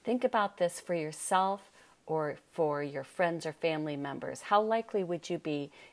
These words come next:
to enroll in a study where you're going to be randomized either to induction or to no induction? The median age of women who participated was twenty-three to twenty-four years, and few women,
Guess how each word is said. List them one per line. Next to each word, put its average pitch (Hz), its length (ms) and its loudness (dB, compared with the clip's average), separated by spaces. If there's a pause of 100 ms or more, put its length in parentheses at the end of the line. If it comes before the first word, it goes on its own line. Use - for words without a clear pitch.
(100)
to 165 120 -2
enroll 165 440 2
in 202 120 -2
a 196 60 -4
study 151 560 0 (260)
where 156 140 0
you're 156 160 0
going 156 280 0
to 151 80 -4
be 147 100 -4
randomized 143 800 -4 (100)
either 160 340 2
to - 320 -2
induction 147 720 -4 (400)
or 160 220 2 (300)
to - 120 -4
no 151 320 0
induction? - 560 -6 (1400)
The 202 100 4
median 294 580 2
age 165 500 2
of 165 200 -2
women 156 400 2
who 160 100 -2
participated 151 1000 -2
was 156 180 -2
twenty-three 175 640 -6
to 156 140 -10
twenty-four 160 640 -4
years, 156 540 -4 (420)
and 170 180 -2
few 285 380 0
women, 156 580 2